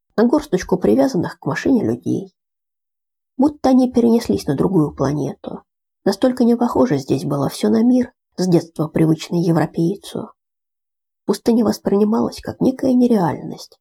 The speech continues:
изменчиво проплывая мимо в быстрых автомобильных маршрутах. Но теперь, окружая маленький бивак уже несколько дней, она стояла неизменной,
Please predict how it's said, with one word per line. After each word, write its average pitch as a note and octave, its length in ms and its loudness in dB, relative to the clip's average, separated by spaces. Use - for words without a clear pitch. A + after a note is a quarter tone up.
изменчиво - 560 0
проплывая B2 600 -4
мимо G3+ 360 0
в - 80 -14
быстрых - 440 -4
автомобильных - 680 -2
маршрутах. - 760 -10
Но - 80 -2
теперь, C#3+ 600 -2
окружая F#3 500 -2
маленький F3+ 520 0
бивак E3+ 400 0
уже E3 140 -2
несколько F#3 440 -2
дней, A3+ 400 -2
она C#4 160 2
стояла C4+ 360 0
неизменной, F#3 840 -2